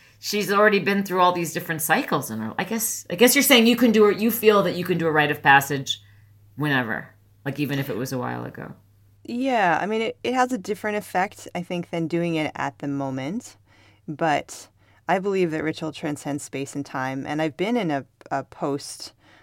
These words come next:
Speaker 2: a retroactive menarche ceremony with one of my blood mothers who got a big room of thirty women together who were all,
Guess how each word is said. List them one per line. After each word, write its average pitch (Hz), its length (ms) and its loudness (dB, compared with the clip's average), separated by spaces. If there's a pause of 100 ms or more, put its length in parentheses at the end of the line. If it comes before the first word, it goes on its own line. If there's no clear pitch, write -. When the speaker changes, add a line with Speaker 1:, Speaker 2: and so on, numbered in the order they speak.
(160)
Speaker 2:
a 151 60 -10
retroactive 151 720 -2
menarche 139 640 -8 (240)
ceremony 143 720 -6 (280)
with 156 180 -6
one 156 120 -4
of 147 60 -4
my 147 120 -2
blood 139 220 -4
mothers 127 560 -8
who 165 100 -6
got 151 240 0
a 147 80 -6
big 135 320 -10
room 143 260 -6
of 143 100 -8
thirty 156 320 -4
women 151 300 -4
together 143 400 -4
who 151 140 -4
were 139 160 -2
all, 135 400 0